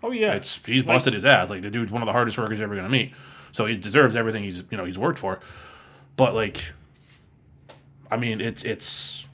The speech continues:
Speaker 2: you couldn't have asked, if you're trying to get exposure, to have a better person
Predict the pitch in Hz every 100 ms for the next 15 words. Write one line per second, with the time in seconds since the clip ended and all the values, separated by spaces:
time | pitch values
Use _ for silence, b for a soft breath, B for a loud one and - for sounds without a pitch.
0 | - - - - - - - - 113 127
1 | - 202 202 143 127 135 131 107 - 110
2 | 120 110 104 98 113 110 92 90 - -
3 | - - 127 123 107 120 120 113 113 113
4 | 107 90 85